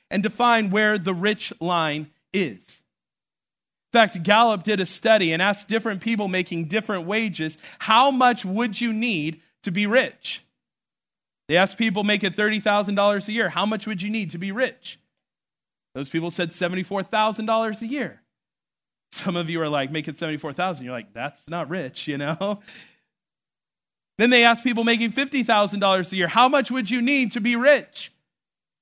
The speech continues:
They said, "Well, a hundred thousand dollars." That was the average answer. Six figures. Makes sense. Feels rich, right? But then they asked the top income earners, people making over two hundred thousand dollars a year,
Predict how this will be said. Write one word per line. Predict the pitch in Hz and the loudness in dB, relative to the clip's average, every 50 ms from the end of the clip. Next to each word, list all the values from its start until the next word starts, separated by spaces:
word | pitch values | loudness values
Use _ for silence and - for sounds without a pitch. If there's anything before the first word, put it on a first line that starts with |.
| _ _ _ _ _ _ _ _ | _ _ _ _ _ _ _ _
They | - 208 | -6 -2
said, | - 233 202 185 | 0 0 0 2
"Well, | 202 208 220 | 2 2 2
a | 220 | 4
hundred | 208 240 285 339 330 294 226 - | 4 2 2 2 2 0 -2 2
thousand | - 196 190 175 175 160 - 175 147 135 120 117 | 2 4 4 4 4 2 -2 -4 -6 -6 -6 0
dollars." | 165 175 165 147 135 113 101 - _ _ _ | 2 2 2 2 0 -4 -8 -16 _ _ _
That | - 165 190 | 0 0 0
was | 196 185 | 0 0
the | 196 214 208 | 0 2 4
average | 202 208 196 208 202 175 220 | 4 4 4 2 -4 -2 -2
answer. | 233 247 247 233 - - 143 113 _ _ _ _ _ _ _ _ _ _ _ _ _ _ _ _ _ _ _ _ _ _ _ _ _ | -2 -2 -2 -4 -8 -14 -16 -16 _ _ _ _ _ _ _ _ _ _ _ _ _ _ _ _ _ _ _ _ _ _ _ _ _
Six | - 247 233 - - | -4 -2 -2 -2 -2
figures. | 262 294 277 214 165 131 - 175 | 0 0 0 0 0 -4 -2 0
Makes | 208 214 208 - | 0 0 0 0
sense. | - 277 233 151 - | -2 -2 -2 -2 -6
Feels | - 220 226 226 - | -4 -2 -2 -2 0
rich, | - 262 240 135 - - | 0 0 -2 -2 -2 -6
right? | - 175 196 247 302 277 _ _ _ _ _ _ _ _ _ _ _ _ _ _ _ _ _ _ _ _ _ _ _ _ _ | -4 -2 -2 -2 -4 -8 _ _ _ _ _ _ _ _ _ _ _ _ _ _ _ _ _ _ _ _ _ _ _ _ _
But | - 226 | 0 2
then | 170 269 311 339 | 4 4 4 6
they | 349 302 269 254 | 6 6 6 6
asked | 254 247 254 254 - - - | 6 6 4 2 -2 -6 -4
the | - 220 | -4 -4
top | 220 - - 233 269 294 294 - - | -4 0 2 4 4 4 4 2 0
income | 240 262 285 277 233 - 269 254 247 233 233 | 0 0 0 0 0 0 2 2 2 0 0
earners, | 214 220 247 262 247 196 135 101 - - - - - _ _ _ _ _ _ | 2 4 4 4 2 0 -4 -6 -10 -16 -18 -18 -18 _ _ _ _ _ _
people | - 254 277 277 262 | 2 4 4 4 6
making | 254 262 254 247 247 | 4 4 4 4 4
over | 247 240 214 214 | 2 2 2 0
two | 185 - - 277 294 | -2 0 2 2 2
hundred | 262 277 269 247 226 | 2 2 2 2 2
thousand | - 240 240 254 269 233 247 247 | 4 6 6 6 4 2 0 0
dollars | 233 240 240 247 247 240 226 - - | 2 4 4 4 4 2 0 -2 -4
a | 226 | -2
year, | 214 247 240 180 | 2 2 2 2